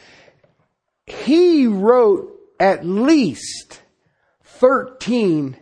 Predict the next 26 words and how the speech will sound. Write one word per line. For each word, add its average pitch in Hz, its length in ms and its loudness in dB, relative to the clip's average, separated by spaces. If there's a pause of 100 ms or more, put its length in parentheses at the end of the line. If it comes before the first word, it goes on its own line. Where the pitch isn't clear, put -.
(1000)
of 165 120 -2
the 170 100 -2
New 185 140 2
Testament 170 640 -4
books. - 460 -8 (140)
You 208 120 -4
know 277 100 0
how 277 100 -2
many 269 180 -2
there 247 220 2
are? 302 200 -6 (1200)
Twenty-seven. 190 640 -2 (1300)
Now, 196 340 2 (100)
some 311 500 2
think 220 340 0
that 190 140 2
he 220 100 -2
wrote 202 280 2
Hebrews. 160 640 -2 (200)
If 160 160 -4
that's 233 280 2
true, 247 480 -2 (180)
then 190 140 2
he 214 140 0
wrote 196 260 2
fourteen 185 800 -2